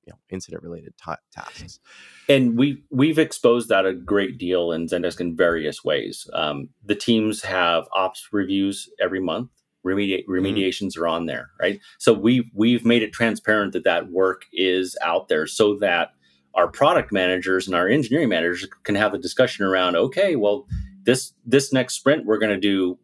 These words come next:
Speaker 2: we're gonna increase our reliability because our air budget's going lower."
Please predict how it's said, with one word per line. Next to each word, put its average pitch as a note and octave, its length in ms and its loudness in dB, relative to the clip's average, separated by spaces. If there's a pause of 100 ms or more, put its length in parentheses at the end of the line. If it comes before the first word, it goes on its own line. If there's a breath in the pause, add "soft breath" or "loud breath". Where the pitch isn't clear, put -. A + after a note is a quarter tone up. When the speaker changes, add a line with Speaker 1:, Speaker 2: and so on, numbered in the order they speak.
Speaker 2:
we're A2+ 140 2
gonna A2+ 160 2
increase G2+ 340 -2
our G2 80 0
reliability F#2+ 540 2
because F#2 320 -2
our E2+ 180 2
air G2 140 2
budget's D#2+ 320 -6
going D#2 320 -4 (560)
lower." D2+ 240 0